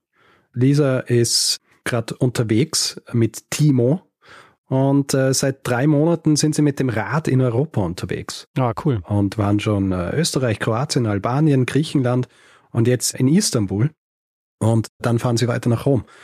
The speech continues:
Speaker 1: Und sie haben uns aus Istanbul eine Karte geschickt.
Speaker 2: Das ist cool.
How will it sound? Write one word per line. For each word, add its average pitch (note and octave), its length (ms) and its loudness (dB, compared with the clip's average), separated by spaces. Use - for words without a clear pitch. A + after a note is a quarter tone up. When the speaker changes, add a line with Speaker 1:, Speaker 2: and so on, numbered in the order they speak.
Speaker 1:
Und A2+ 300 0
sie A#2+ 160 2
haben A#2+ 140 0
uns A#2 200 0
aus A2 380 -2
Istanbul A#2+ 460 0
eine C#3 120 0
Karte D#3 320 -6
geschickt. - 420 -8
Speaker 2:
Das D3+ 200 0
ist - 200 -14
cool. A2 220 0